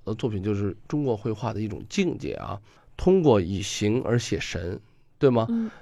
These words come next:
Speaker 1: 呃，在于整个作品来讲呢，通过对人物，你看中国画的设色，如果咱们大家一，听众们啊，一定要去看，就是我们在讲，大家呢，最后，最终我希望是落到眼睛去看，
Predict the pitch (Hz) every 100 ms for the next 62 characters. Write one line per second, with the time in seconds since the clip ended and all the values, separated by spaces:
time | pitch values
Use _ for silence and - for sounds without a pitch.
0 | - 151 147 202 156 175 185 123 101 123
1 | 165 180 143 - 90 101 107 60 71 90
2 | - - - - _ - 196 175 143 131
3 | 117 117 127 180 170 139 147 151 151 -
4 | - 190 170 156 135 120 113 - 139 143
5 | 113 104 143 123 110 135 135 120 127 -
6 | 113 104 - 156 143 98 65 92 78 104
7 | 123 160 131 107 120 - - 165 - -
8 | - - - 139 131 104 90 110 143 135
9 | 104 - - - 69 - - 123 127 131
10 | 127 101 - - - 131 - 156 143 202
11 | 151 143 180 147 104 - 143 117 127 143
12 | 110 95 73 82 - 117 - 123